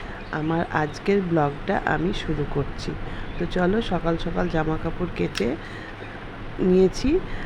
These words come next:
আর মেলেও দিচ্ছি। বাইরে দড়ি টাঙিয়েছি, টাঙিয়ে সব জামা কাপড়গুলো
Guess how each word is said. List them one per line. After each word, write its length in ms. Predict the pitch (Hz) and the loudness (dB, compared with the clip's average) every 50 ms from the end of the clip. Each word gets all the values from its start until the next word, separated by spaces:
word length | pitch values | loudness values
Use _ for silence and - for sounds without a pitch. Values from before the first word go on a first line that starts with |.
| - - - - | -6 -6 -4 0
আর 220 | - 160 165 196 311 320 - - - - - | 2 2 2 2 2 0 -4 -6 -6 -2 2
মেলেও 440 | 180 180 165 160 156 156 160 160 156 | 4 6 6 8 8 8 6 6 6
দিচ্ছি। 440 | 147 151 143 - - - - - 143 139 - | 4 0 -2 -2 -4 -8 -6 -6 -6 -4 0
বাইরে 400 | 170 160 147 143 143 143 147 156 | 2 4 6 6 6 4 4 4
দড়ি 300 | 156 170 151 151 151 156 156 | 4 6 6 6 6 4 4
টাঙিয়েছি, 560 | 170 160 165 170 180 185 - - 247 254 330 349 - - - - - - - - | 2 2 2 2 2 0 -2 -2 -2 0 0 -2 -2 -6 -6 -6 -8 -8 -4 -2
টাঙিয়ে 400 | 165 156 151 151 156 175 208 262 | -2 0 0 0 0 0 0 0
সব 220 | 277 - 185 160 160 160 | 0 -2 -2 -2 -2 -2
জামা 300 | - 151 147 143 151 147 143 | 0 0 0 0 0 -2 -2
কাপড়গুলো 560 | - 151 156 160 156 156 156 160 175 208 277 | -4 -4 -4 -4 -4 -2 -2 0 0 0 0